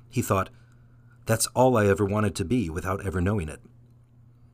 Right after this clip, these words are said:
The more official call came during a guided meditation at his confirmation retreat, when he knew he had to begin a serious discernment.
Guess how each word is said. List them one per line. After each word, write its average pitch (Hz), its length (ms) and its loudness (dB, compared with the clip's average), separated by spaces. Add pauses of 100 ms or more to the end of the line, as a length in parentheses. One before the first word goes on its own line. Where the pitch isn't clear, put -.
(120)
The 110 80 4
more 104 200 6
official 135 360 0
call 95 240 -2
came 107 220 0
during 101 260 0
a 92 40 -2
guided 98 340 -4
meditation 95 640 -4
at 92 120 -8
his 95 120 -4
confirmation 98 600 -4
retreat, 85 360 -10 (560)
when 117 160 2
he 117 140 6
knew 127 260 6
he 113 180 0
had 110 120 0
to 104 60 0
begin 104 300 -2
a 101 40 0
serious 117 400 0
discernment. 95 560 -6